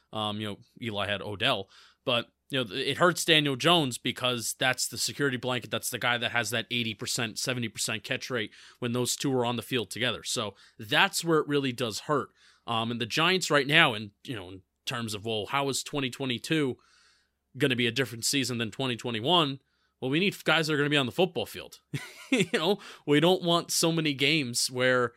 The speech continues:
guys are gonna be missing due to injury. And Sterling Shepard is the one player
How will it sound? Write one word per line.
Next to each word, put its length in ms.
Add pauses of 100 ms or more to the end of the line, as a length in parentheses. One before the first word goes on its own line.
(300)
guys 280
are 60
gonna 140
be 120
missing 320
due 120
to 80
injury. 440
And 240
Sterling 340
Shepard 360
is 140
the 80
one 200
player 420